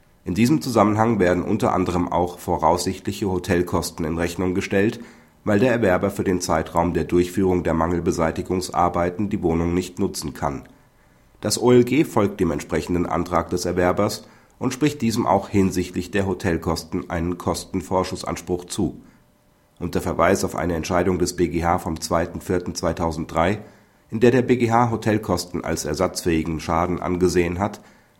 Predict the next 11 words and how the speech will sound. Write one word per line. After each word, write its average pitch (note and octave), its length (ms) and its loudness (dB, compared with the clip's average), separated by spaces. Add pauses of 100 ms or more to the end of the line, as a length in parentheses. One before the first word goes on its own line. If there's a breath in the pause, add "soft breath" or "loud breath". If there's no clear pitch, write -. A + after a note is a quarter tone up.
(160 soft breath)
qualifiziert C3+ 580 0
das C3+ 180 -2
O G#2+ 120 2
L G2+ 100 6
G F#2 160 2
Köln G2 460 0 (280 loud breath)
die A2 80 -4
Unterbringungskosten A2 1080 0
als F2+ 220 -4
erstattungsfähige F2+ 1000 0
Mangelbeseitigungskosten, F2 1700 0